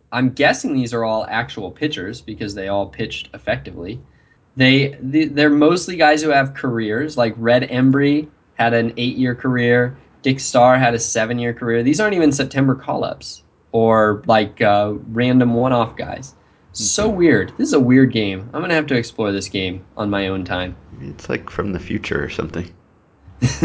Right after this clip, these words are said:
Speaker 2: Some kind of time travel game.
Speaker 1: Yeah, Carl Drews pitched eleven or eight years and was a starter for the team that year.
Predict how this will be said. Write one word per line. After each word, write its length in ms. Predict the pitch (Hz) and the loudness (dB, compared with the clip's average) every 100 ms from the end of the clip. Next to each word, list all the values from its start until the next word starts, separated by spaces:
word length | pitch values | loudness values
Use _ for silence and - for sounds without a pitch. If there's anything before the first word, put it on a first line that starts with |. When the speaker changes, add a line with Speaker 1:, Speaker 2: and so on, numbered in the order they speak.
| 135 - 69 65 - - - - 110 - - - - - _ _ _ - | 2 2 -2 -4 -10 -16 -16 -6 -6 -6 -16 -20 -20 -20 _ _ _ -14
Speaker 2:
Some 760 | - - - - - 104 107 | -12 -10 -12 -12 -10 -10 -6
kind 240 | - 104 | -2 0
of 380 | 104 95 - - | 0 -2 -8 -18
time 240 | - - 92 | -10 -8 0
travel 280 | 85 78 76 | 2 2 0
game. 300 | 78 78 - _ _ _ _ _ | -2 -4 -14 _ _ _ _ _
Speaker 1:
Yeah, 380 | 147 170 107 95 | 2 4 4 0
Carl 500 | - - 135 139 139 | -6 -2 0 2 0
Drews 600 | 123 131 135 135 131 123 | 0 2 4 4 2 0
pitched 540 | - 123 117 - - - - - _ - - | -4 -2 -2 -6 -16 -20 -20 -20 _ -12 -6
eleven 520 | 107 117 123 127 127 | -2 2 2 2 2
or 180 | 117 117 139 | 0 -2 -2
eight 220 | 139 135 | -2 2
years 640 | 135 131 123 127 131 - - - - 120 | 4 4 2 -2 -6 -14 -20 -20 -14 -6
and 640 | 110 107 107 107 107 107 | -4 -2 -2 -2 -4 -6
was 280 | 110 110 104 | -6 -6 -6
a 40 | |
starter 460 | - - 123 117 117 | -8 0 2 2 0
for 120 | 120 | -4
the 80 | 113 | -6
team 260 | 117 120 113 | -4 -2 0
that 200 | 110 107 | -2 -2
year. 420 | 113 110 110 | -4 -2 -4